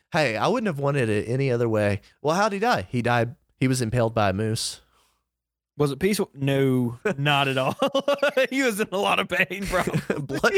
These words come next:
Speaker 1: he screamed bloody murder. It was the weirdest thing.
Speaker 2: <laughs> Oh my
Speaker 1: Crazy,
Speaker 2: gosh, that's
Speaker 1: crazy.
Speaker 2: awful.
Speaker 1: Yeah. But, uh,
Speaker 2: So
Speaker 1: so cool.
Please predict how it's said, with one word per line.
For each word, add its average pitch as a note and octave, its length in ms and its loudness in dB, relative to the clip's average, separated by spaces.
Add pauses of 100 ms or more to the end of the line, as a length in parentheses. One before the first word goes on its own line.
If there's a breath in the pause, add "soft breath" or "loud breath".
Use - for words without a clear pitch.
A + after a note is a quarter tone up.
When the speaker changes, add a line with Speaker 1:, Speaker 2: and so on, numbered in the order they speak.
(120)
Speaker 1:
he F4+ 180 0
screamed G#3+ 340 0
bloody F3+ 280 0
murder. C#3 340 0
It G#2 40 2
was A2+ 100 -2
the G2 80 -10
weirdest A#2+ 360 -2
thing. A2 380 0
Speaker 2:
<laughs> - 60 -20
Oh A3+ 380 0
my D#3+ 260 0
Speaker 1:
Crazy, C#3+ 280 -6
Speaker 2:
gosh, G#3+ 400 0
that's - 20 -2
Speaker 1:
crazy. B2 280 0
Speaker 2:
awful. E3 560 -2 (340)
Speaker 1:
Yeah. A2+ 260 -2 (760 loud breath)
But, C3 220 -2
uh, F#3+ 220 2
Speaker 2:
So D#3 300 -2 (320)
Speaker 1:
so F#3+ 320 0
cool. C#3+ 440 -2